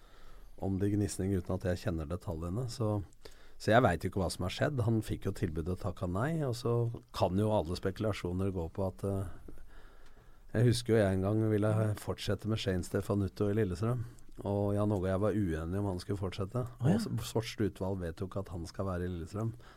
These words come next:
Speaker 1: Det er jo en enkel øvelse for en sportsdirektør å gi en så dårlig tilbud at han må si nei.
Speaker 2: Ja.
Speaker 1: Så det er jo også en mistanke, da. Men det kan
Speaker 2: Mm.
Speaker 1: også være at han, eh,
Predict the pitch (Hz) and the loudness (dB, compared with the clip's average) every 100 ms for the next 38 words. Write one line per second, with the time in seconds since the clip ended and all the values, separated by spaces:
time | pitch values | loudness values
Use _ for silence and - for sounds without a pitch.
0 | - 98 95 98 90 80 117 113 85 87 | -2 2 4 4 2 0 0 2 2 -2
1 | 90 87 95 - 85 - 82 87 - 92 | -4 -2 -2 -4 -8 -6 -4 -4 -4 -4
2 | 92 87 82 82 90 82 90 92 73 85 | -2 -2 -4 -6 -6 -6 -6 -6 -6 -6
3 | 76 101 80 87 104 92 127 - 120 120 | -4 -4 -4 -2 -2 0 0 2 4 6
4 | 120 - 120 123 117 120 123 107 - 139 | 4 -4 0 2 6 8 8 6 4 6
5 | 110 123 113 117 - - - 147 147 147 | 6 6 6 2 -4 -12 -2 6 10 10
6 | - 110 101 - 170 202 117 117 120 120 | 8 6 4 8 10 10 8 8 8 8
7 | 92 85 165 170 120 95 90 104 92 95 | 6 6 6 8 6 6 2 2 2 0
8 | 95 95 92 | 0 2 0